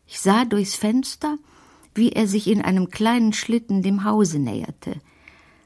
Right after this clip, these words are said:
Kaum aber war er um die Ecke gebogen, als ich in den Salon eilte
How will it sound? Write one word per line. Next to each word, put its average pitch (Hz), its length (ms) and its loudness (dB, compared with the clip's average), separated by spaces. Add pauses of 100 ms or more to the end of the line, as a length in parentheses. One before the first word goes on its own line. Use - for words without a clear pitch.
(120)
Kaum 247 260 4
aber 180 240 2
war 180 120 6
er 180 160 4
um 170 100 0
die - 160 -6
Ecke 196 240 -2
gebogen, 240 680 0
als 170 220 0
ich - 140 -4
in 165 140 0
den 156 160 0
Salon 165 500 -2
eilte 208 440 -2